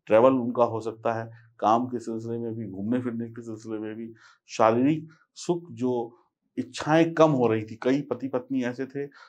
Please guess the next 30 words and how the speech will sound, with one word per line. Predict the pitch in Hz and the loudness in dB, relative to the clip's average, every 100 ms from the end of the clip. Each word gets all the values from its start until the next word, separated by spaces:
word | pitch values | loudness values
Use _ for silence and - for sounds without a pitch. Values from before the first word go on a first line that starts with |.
| _ 117 | _ -6
जिनकी, | 127 127 151 | -6 -4 -8
अ, | 147 _ _ - | -8 _ _ -4
रोमांटिक, | 110 107 117 131 143 - 170 165 131 | 0 2 4 4 4 0 -8 -6 -4
अ, | 123 120 113 | 0 2 2
भावनाएं | 101 107 113 131 123 | 4 4 6 4 4
मर | 123 143 | 6 6
गई | 123 117 | 4 -2
थी, | 120 | -4
वो | 113 107 | -4 -4
अब | 107 | -4
फिर | 127 | -10
से | 131 107 | -8 -6
जाग | 107 113 117 | 0 0 0
उठेंगी। | 117 120 117 117 120 - _ _ _ _ _ _ _ _ _ _ | -8 -10 -10 -12 -16 -20 _ _ _ _ _ _ _ _ _ _
शुक्र | - - 135 135 | -14 -8 -6 -4
हैं | 123 123 151 _ _ _ _ _ _ _ _ _ - | -6 -8 -14 _ _ _ _ _ _ _ _ _ -16
तो | |
कोई | - 117 110 | -4 0 0
गम | 98 92 | 0 -4
नहीं | 90 85 90 | -6 -12 -16
है। | 87 85 _ _ _ _ _ | -16 -20 _ _ _ _ _
शुक्र | - 135 139 | -10 -4 0
आपके | 104 104 113 | 0 -2 -6
लिए | 110 117 | -6 -6
बेहतर | 101 101 107 127 123 - _ _ _ _ _ _ _ _ _ - | -6 -6 0 0 0 -12 _ _ _ _ _ _ _ _ _ -4
परिणाम | 104 110 127 | 0 2 2
लेकर | 123 117 123 | 2 -2 0
आ | 117 | -2
रहे | 120 123 | -2 -8
हैं। | 127 | -12